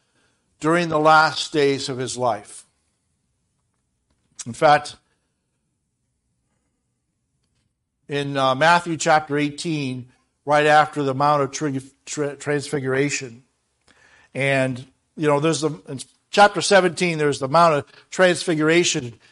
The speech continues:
and there are only three disciples that are there with the Lord Jesus to see his glory. They come down from the mountain,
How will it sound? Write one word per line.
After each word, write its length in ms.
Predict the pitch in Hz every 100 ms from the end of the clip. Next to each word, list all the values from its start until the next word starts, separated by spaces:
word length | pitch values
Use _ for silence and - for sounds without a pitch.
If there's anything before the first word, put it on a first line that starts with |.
| -
and 120 | 160
there 60 | 190
are 100 | 196
only 120 | 170
three 240 | - 202
disciples 680 | 160 147 180 175 175 147 127
that 120 | 139
are 80 | 131
there 240 | 151 156
with 160 | 135 123
the 80 | 131
Lord 220 | 131 123
Jesus 400 | 143 143 127 117
to 100 | 127
see 180 | - 139
his 120 | 113
glory. 480 | 110 147 143 117 110 _ - - - -
They 160 | 196
come 240 | 208 190 156
down 360 | 165 190 208
from 160 | 196 170
the 100 | 151
mountain, 720 | 160 180 202 202 156 139